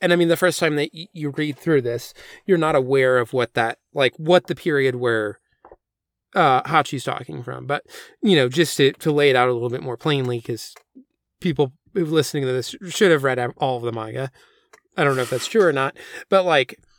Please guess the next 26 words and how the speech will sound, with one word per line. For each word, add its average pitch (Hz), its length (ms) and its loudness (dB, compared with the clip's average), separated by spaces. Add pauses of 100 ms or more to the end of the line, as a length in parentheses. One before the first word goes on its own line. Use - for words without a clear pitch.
the 202 140 4
future 226 360 2
is 160 120 2
specifically 131 800 -2
a, 131 380 2 (240)
many 202 320 2
years 151 420 2
have 143 140 -10
passed, 110 580 -10 (320)
you 165 140 0
know, 117 400 -2
um, 113 560 0 (400)
something 208 420 0
has 156 140 0
happened, 143 420 2
and, 135 240 -2
and 147 220 -2
when 139 80 -2
we 139 100 -2
get 151 200 0
there, 156 120 2
we 135 140 2
can 127 120 -4
talk 127 260 -4
about 123 320 -2
the, 113 300 -6